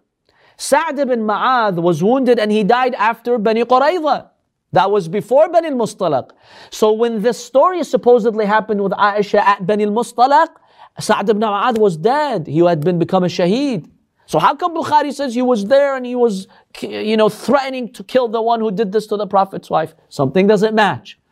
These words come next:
Something's being fabricated here. Number four, which is a big, big one.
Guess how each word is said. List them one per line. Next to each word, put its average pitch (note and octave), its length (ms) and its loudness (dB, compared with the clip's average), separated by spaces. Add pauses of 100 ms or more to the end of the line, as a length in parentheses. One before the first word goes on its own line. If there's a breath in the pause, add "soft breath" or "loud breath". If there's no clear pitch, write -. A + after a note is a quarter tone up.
(120)
Something's F3 380 0
being G3 280 2
fabricated C#3+ 680 -2
here. G2+ 260 -14 (2000)
Number C#3 380 2
four, A2+ 680 -8 (140)
which - 180 -8
is C3+ 140 2
a C3+ 80 4
big, B2 360 0
big A2+ 220 -6
one. G2+ 280 -10